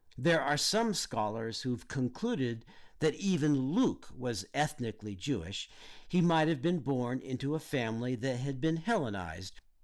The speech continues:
In other words, he might have been raised in a Greek cultural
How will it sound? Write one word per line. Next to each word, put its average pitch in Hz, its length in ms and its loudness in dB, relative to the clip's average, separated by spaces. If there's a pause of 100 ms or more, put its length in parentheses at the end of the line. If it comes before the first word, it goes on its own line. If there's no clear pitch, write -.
(400)
In 185 160 6
other 170 240 6
words, 170 720 0 (720)
he 202 180 0
might 175 220 6
have 156 100 0
been 180 200 4
raised 127 640 0
in 131 100 0
a 113 80 -2
Greek 127 480 -4 (180)
cultural 101 680 -6